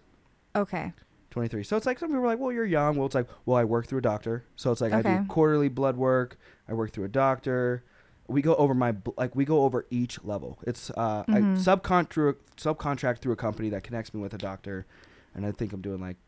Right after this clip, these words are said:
Speaker 2: two hundred milligrams a week.
Speaker 1: What I always tell people when they ask me that, because I did sarms, I ran sarms, and that's all I did. And then I
Speaker 2: Yeah.
Speaker 1: did Clen also, but
Speaker 2: Yeah.
Speaker 1: that's, like, a female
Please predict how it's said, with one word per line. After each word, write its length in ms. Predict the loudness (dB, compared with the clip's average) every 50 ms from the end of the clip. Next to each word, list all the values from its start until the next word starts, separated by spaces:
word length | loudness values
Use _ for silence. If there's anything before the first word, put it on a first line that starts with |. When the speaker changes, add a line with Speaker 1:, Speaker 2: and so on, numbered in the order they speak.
| _ -16
Speaker 2:
two 220 | -4 -2 -2 -2
hundred 500 | -2 -4 -6 -6 -6 -4 -6 -6 -8 -10 -16 _ _ _ _ _
milligrams 540 | -8 -6 -6 -4 -6 -6 -6 -6 -8 -6 -4
a 60 | -2
week. 160 | 0 2 4 4
Speaker 1:
What 160 | 4 2 2 0
I 200 | 2 2 4 4
always 240 | 4 4 4 2
tell 260 | 0 0 2 2 2 2
people 540 | 0 -4 0 2 4 4 4 2 0 -2 -2
when 160 | 4 6 6
they 100 | 6 6
ask 240 | 4 0 -2 2 2
me 100 | 2 4
that, 240 | 6 4 4 4 2
because 180 | 2 2 2 2 2
I 120 | 0 2
did 140 | 2 2 0
sarms, 540 | 2 2 2 2 2 2 0 0 0 0 2
I 140 | 4 4 4
ran 340 | 4 4 2 4 4 4 4
sarms, 420 | 4 4 6 6 6 6 4 4 6
and 80 | 6 6
that's 120 | 6 4
all 160 | 4 2 4
I 120 | 4 2 2
did. 240 | 0 -2 -2 0
And 140 | 4 4 6 8
then 60 | 8
I 40 | 6
Speaker 2:
Yeah. 60 | 6
Speaker 1:
did 160 | 4 2 0
Clen 340 | -4 -2 0 2 2 2 0
also, 500 | 0 -2 -2 -2 -2 -4 -4 -4 -4 -2 0
but 100 | 4 4
Speaker 2:
Yeah. 60 | 4
Speaker 1:
that's, 120 | 4 4
like, 120 | 2 2 2
a 80 | 0
female 720 | -2 -2 -4 -4 -2 -2 -2 -2 -2 -2 -2 -2 -2 -4